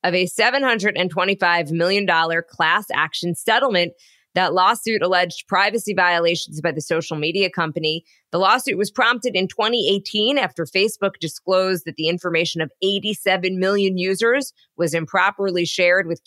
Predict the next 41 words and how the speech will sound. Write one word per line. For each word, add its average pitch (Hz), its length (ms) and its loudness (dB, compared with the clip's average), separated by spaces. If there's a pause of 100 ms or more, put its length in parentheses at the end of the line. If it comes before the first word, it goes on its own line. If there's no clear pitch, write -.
Cambridge 214 560 0
Analytica. 185 680 0 (280)
Remember 175 440 0
that. 208 260 2 (400)
So 185 140 0
people 269 380 0
who 254 60 4
had 226 100 2
an 202 180 0
active 226 400 -2
U 220 120 2
S 214 140 -2
Facebook 185 380 -2
account 160 340 -4
between 156 360 -4
May 190 220 4
of 254 100 -4
two 294 100 -6
thousand 240 380 2
and 254 120 -2
seven 165 540 -2
and 190 160 0
December 208 540 2
of 170 180 0
twenty 202 300 0
twenty-two 208 720 0 (320)
have 208 180 2
until 208 240 -2
August 180 480 2
fifth 220 400 0
to - 140 0
enter 165 280 0
a 156 60 0
claim. 196 480 0 (140)
Individual 233 600 0
settlement 208 480 0
payments 202 540 0
haven't 208 280 0
been 208 120 2
established 202 640 0
yet 165 220 2